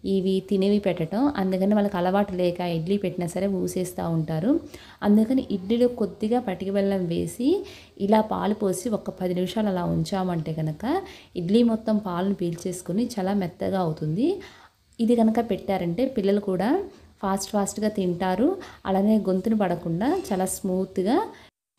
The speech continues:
తినేస్తారండి. ఇది సిక్స్ మంత్స్ to వన్ ఇయర్ లోపు పిల్లలకి. కావాలంటే వన్ ఇయర్ తర్వాత వాళ్ళు కూడా ఇష్టపడితే ఇలా పెట్టొచ్చు.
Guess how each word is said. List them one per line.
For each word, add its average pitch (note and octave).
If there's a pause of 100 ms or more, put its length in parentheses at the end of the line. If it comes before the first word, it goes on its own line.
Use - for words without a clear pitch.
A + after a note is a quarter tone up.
(280)
తినేస్తారండి. G#3+ (180)
ఇది A#3+
సిక్స్ A3+
మంత్స్ A#3+
to D4+
వన్ G#3 (100)
ఇయర్ A3+ (260)
లోపు G#3
పిల్లలకి. F#3+ (800)
కావాలంటే A3
వన్ G#3
ఇయర్ A3
తర్వాత G3+
వాళ్ళు G3+
కూడా G3+ (100)
ఇష్టపడితే G3+
ఇలా F#3
పెట్టొచ్చు. E3+